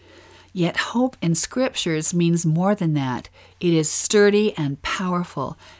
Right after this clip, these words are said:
and built on the experiences of being ultimately rescued and delivered by Jesus Christ from our chains.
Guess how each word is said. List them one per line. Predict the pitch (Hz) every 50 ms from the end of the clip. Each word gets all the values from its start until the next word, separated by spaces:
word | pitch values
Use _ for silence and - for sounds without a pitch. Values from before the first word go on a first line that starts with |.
| - -
and | 165 156 156 147 -
built | 165 165 180 196 - -
on | 170 175
the | 185 196
experiences | 202 196 - - - - 180 160 151 147 143 127 - - 165 156 - -
of | - 151 151 -
being | 160 151 147 147 - -
ultimately | 143 147 156 - - 180 180 180 - 190 202 202
rescued | 190 170 170 160 160 170 - - - - 185 185 185 -
and | - 160 165
delivered | 165 165 160 - 151 147 156 160 160 -
by | - 160 160
Jesus | 156 - 151 143 - 156 156 -
Christ | - - - 151 143 151 156 - -
from | - 147 147
our | 131 135 139
chains. | - - - 180 175 165 147 131 123 131 131 - -